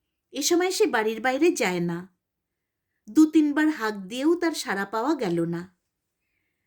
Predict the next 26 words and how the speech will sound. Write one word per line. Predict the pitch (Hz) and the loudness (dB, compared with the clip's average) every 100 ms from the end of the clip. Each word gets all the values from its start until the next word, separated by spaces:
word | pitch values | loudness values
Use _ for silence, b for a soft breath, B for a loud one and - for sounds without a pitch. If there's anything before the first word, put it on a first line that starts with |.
| _ | _
বাইরের | 220 240 262 285 294 | -2 0 2 0 -2
ঘরে | 240 214 247 311 | -2 0 0 -2
তক্তাপোশের | 226 196 - 214 226 233 254 226 | -4 -6 -6 -6 -4 -4 0 0
উপর | 202 196 262 349 b b _ | -2 -4 -4 -6 b b _
হ্যারিকেনের | 226 220 220 233 240 | -6 -6 -4 -4 0
আলোয় | 226 196 202 302 | 0 0 0 -2
পড়তে | - 226 208 214 | 0 -2 -2 -2
বসেছে | 208 214 240 269 | -2 -2 -4 -6
শিবু | 262 - 190 214 262 | -8 -8 -8 -8 -8
আর | 185 175 | -4 -4
গৌর। | 165 170 170 185 - _ _ _ _ _ | 2 2 2 -2 -14 _ _ _ _ _
এই | - 269 330 | -4 4 4
একটা | 339 392 | 4 -2
ছুতো | 381 277 - 311 | -6 -6 -2 0
পেয়ে | 349 311 262 B B - | 2 2 0 B B -8
তারা | 240 | -4
পড়া | 254 233 220 247 | -4 -2 -2 -2
ছেড়ে | 247 302 339 | -2 0 2
লাফিয়ে | 262 190 - 311 302 | 2 0 -2 0 2
বেরিয়ে | 226 233 294 254 269 - b b _ | 0 0 2 2 0 -4 b b _
"তিনু, | 294 294 339 349 359 - | -2 2 4 4 2 -2
তিনু" | 294 285 330 359 | -2 0 2 2
বলে | 285 254 254 | 2 0 0
চিৎকার | 254 - - 294 | -6 -10 -4 -2
করতে | 302 220 - 202 | -2 -6 -6 -4
লাগলো। | 185 175 185 180 | -4 -4 -6 -6